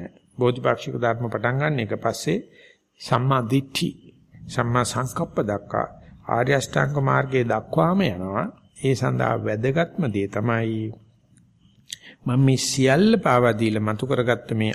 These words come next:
ආස්වාසය නිත්ය සුඛ සුභ වශයෙන් බලනවා නම් මිච්ඡා දිට්ඨි. මේක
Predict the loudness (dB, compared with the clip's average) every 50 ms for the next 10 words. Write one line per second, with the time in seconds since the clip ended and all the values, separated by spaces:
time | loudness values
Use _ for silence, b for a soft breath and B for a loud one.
0 | -4 -6 -6 -6 -6 -6 -4 -2 0 0 0 0 0 0 0 0 0 0 -2 -4
1 | -8 -18 -20 _ _ _ _ _ _ _ _ _ _ _ _ _ _ _ _ _
2 | _ _ _ _ _ _ _ _ _ -10 -2 2 2 2 2 2 -2 -4 0 2
3 | 2 2 2 -2 -4 -2 0 -2 -2 0 0 -2 0 2 2 2 2 2 0 0
4 | 0 0 2 2 2 2 2 2 0 2 2 0 0 -2 -4 -4 -2 0 0 0
5 | 2 2 0 0 0 -6 -12 -12 -14 _ _ _ _ _ _ _ _ _ _ _
6 | _ _ _ _ _ _ _ _ _ _ _ _ _ _ _ _ _ _ _ _
7 | _ _ _ _ _ _ _ -2 0 0 0 0